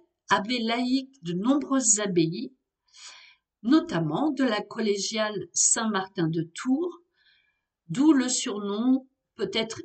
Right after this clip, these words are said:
ironique de capatus, c'est-à-dire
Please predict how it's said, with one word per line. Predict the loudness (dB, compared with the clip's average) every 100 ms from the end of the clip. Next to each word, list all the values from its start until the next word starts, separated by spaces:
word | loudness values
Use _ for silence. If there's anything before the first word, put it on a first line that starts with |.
| -4
ironique | -2 2 2 2 -2 -4 -8 -6
de | -6 -6 -8 -12 _ _
capatus, | -4 -2 -6 -8 -10 -6 -4 -2 -2 -4 _ _ _ _ _ _ _ _
c'est-à-dire | -10 -6 -4 -4 0 -2 -2